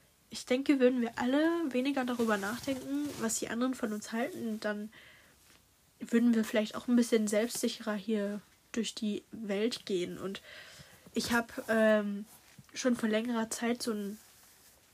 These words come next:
richtig stärkendes Zitat gehört, und zwar, ähm, „Confidence is not they will like me, confidence is I will be fine if they don't.“ Und da dachte ich mir so, Wow, wow,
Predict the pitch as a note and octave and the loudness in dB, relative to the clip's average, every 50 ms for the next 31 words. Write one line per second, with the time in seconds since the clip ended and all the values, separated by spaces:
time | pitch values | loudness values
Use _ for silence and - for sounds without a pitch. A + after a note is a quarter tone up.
0 | _ _ - - _ - B3 B3 A#3+ - C4+ A#3+ - - - G#3+ G#3 A3 - B3 | _ _ -20 -18 _ 2 2 2 4 4 2 0 0 0 0 0 -2 -2 -2 0
1 | A#3 A3 G#3 - - - G3+ - - - G3+ G#3 A#3 - - A3 F#3+ G3 F#3 G3 | 0 0 0 -2 -4 -8 -8 -8 -6 -4 -4 -4 -4 -4 -6 -6 -4 -4 -4 -4
2 | F#3+ - - G#3+ F#3+ - - - G3+ G3 G3 G3 G3 - _ - - - - - | -4 -6 -6 -8 -6 -6 -4 -4 -2 -2 -2 -4 -6 -8 _ -20 -20 -20 -20 -20
3 | - - - - - - - - - - - A3 G#3+ G#3 G#3 G3+ - - - - | -20 -20 -20 -20 -20 -20 -20 -20 -8 0 2 4 4 4 2 -2 -4 -8 -14 -16
4 | - - - - A#3+ C#4+ C#4 - C4 A#3 A3 G#3 G#3+ G#3+ - - G#3+ - - G3+ | -14 -6 -2 0 0 0 2 0 2 2 2 2 0 -2 -4 -4 -6 -4 -4 0
5 | G3+ G#3 A#3 C#4 - - _ _ _ _ _ _ _ _ - A#3 A3 G#3+ G#3 F#3+ | 2 2 2 2 -2 -8 _ _ _ _ _ _ _ _ 2 2 4 4 4 2
6 | G3 G3+ G#3 G3+ A3+ C4 C#4 - - G#3+ G3+ G3 G#3 A#3 C#4 C#4 - _ - - | 2 2 2 2 2 0 0 -2 -4 -2 0 0 2 0 0 -2 -6 _ 0 0
7 | A#3+ B3 - - B3+ - A3+ A3 A#3 C4+ - - - - - - - - A3+ A3+ | 2 2 2 0 0 0 0 0 -2 -2 -4 -8 -10 -8 -8 -8 -4 0 2 4
8 | A#3+ C4 C4+ B3+ B3 A#3+ G#3+ - - - A3+ G#3+ G#3+ A3 A3 A3 - - A3+ - | 6 6 6 4 4 0 -4 -4 -4 -2 0 2 2 2 2 0 -2 -4 -6 -6
9 | - - A3 G#3 F#3+ - G#3+ G#3 G3+ F#3+ F#3 A3 G#3 - - - _ _ _ _ | -6 -4 -2 -2 0 0 0 2 2 0 -2 -4 -8 -12 -14 -16 _ _ _ _
10 | - - - - - - - - - - - - A#3 A3+ A3 G#3+ - - - - | -20 -20 -20 -20 -20 -20 -20 -20 -20 -8 0 2 4 4 4 2 0 -6 -14 -20
11 | - - - - - - - - - _ _ _ _ _ _ - - B3+ B3 A3+ | -20 -20 -20 -20 -20 -20 -20 -20 -20 _ _ _ _ _ _ 2 6 8 8 8
12 | A#3+ A#3 - - A#3 B3 A3+ A3 G#3+ G3+ F#3+ - - - - - - - - - | 8 6 4 6 6 6 6 6 4 2 0 -2 -4 -6 -8 -8 -8 -8 -8 -8
13 | - - - - - F3 - A3 A#3+ A#3+ A3+ G#3+ F#3+ G3 F#3 | -10 -10 -12 -12 -8 2 8 10 10 10 10 8 4 2 0